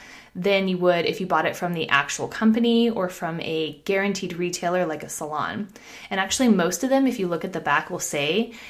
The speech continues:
"Guaranteed only if retailed in a professional salon." That is why. So, you know, although you could get a good price, you know, on Amazon or Target or whatever, you're not actually guaranteed you're getting the real product.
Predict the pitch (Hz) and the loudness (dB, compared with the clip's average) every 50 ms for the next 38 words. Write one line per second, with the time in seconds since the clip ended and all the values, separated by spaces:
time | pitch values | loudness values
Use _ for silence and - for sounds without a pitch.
0 | - - - 202 190 202 214 214 208 214 - 208 196 190 185 - 180 180 180 180 | -16 -4 -2 0 2 4 6 4 4 4 0 0 0 0 0 -2 -2 0 0 0
1 | 180 180 180 180 - 180 180 180 175 - 175 151 151 151 - - 175 180 165 - | 0 0 -2 -4 -6 -4 -4 -4 -2 0 0 2 2 0 -2 -4 -6 -8 -8 -8
2 | 185 180 - 151 - - - 165 156 - - - 156 147 147 - - 180 185 185 | -10 -8 -6 -6 -4 -4 -6 -6 -8 -8 -8 -6 -6 -4 -4 -4 -4 -6 -6 -8
3 | 190 - _ _ _ - 180 170 165 143 139 139 147 - - 156 143 - - - | -12 -14 _ _ _ -14 -10 -6 -4 -2 -2 -2 -4 -4 -4 -4 -4 -4 -4 -6
4 | 196 214 214 - _ - - - - - - - - - - - - - - - | -8 -10 -12 -16 _ -20 -20 -20 -20 -20 -20 -20 -18 -20 -20 -20 -14 -2 4 6
5 | 220 208 185 185 180 - - - - _ _ _ - - 220 220 214 180 180 180 | 8 10 10 10 8 6 4 -4 -14 _ _ _ -2 4 6 8 8 8 8 8
6 | 214 214 240 247 - 302 - - 294 294 294 - - 294 294 294 - - - - | 8 6 6 6 4 2 2 2 2 0 0 0 0 0 0 0 0 -4 -2 0
7 | 359 427 403 247 165 151 156 175 208 208 - - - - - - - - _ _ | 2 4 4 4 6 4 4 4 0 -2 -6 -6 -8 -8 -10 -14 -18 -20 _ _
8 | _ _ - 233 214 190 165 147 151 156 151 151 156 160 160 170 160 156 156 156 | _ _ 2 4 4 6 6 4 2 2 0 0 0 0 2 2 2 4 2 2
9 | 160 147 139 - 175 156 147 156 151 147 147 151 143 156 175 214 269 269 214 165 | 0 -2 -2 0 0 0 2 0 -2 -2 -2 -2 -4 -2 2 4 4 4 4 4
10 | 160 160 175 180 - - - - - - - 208 214 220 226 226 220 214 202 202 | 4 2 2 0 -4 -10 -16 -18 -16 -2 4 6 8 10 10 8 8 6 4 2
11 | - - 214 190 185 175 165 160 160 160 - 175 160 160 151 170 170 170 165 165 | 0 0 0 0 0 0 -2 -2 -2 -4 -4 -6 -6 -6 -6 -4 -2 -2 0 0
12 | 170 180 180 175 156 160 170 170 156 156 147 139 135 - - 120 85 - 57 - | 0 0 0 -2 -4 -6 -8 -6 -4 -2 -2 -2 -2 0 0 0 0 0 -2 -4
13 | - - | -6 -10